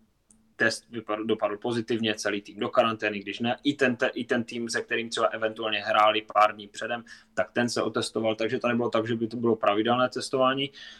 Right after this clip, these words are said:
ale bylo to jenom takové prostě jakoby namátkové, když někdo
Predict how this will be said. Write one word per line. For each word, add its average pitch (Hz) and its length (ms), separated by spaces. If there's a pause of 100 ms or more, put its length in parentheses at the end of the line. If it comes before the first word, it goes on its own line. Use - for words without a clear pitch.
(300)
ale 110 300
bylo 117 320
to 113 380
jenom 113 260
takové 110 320
prostě 110 300
jakoby 110 260
namátkové, 113 640
když 113 240
někdo 113 260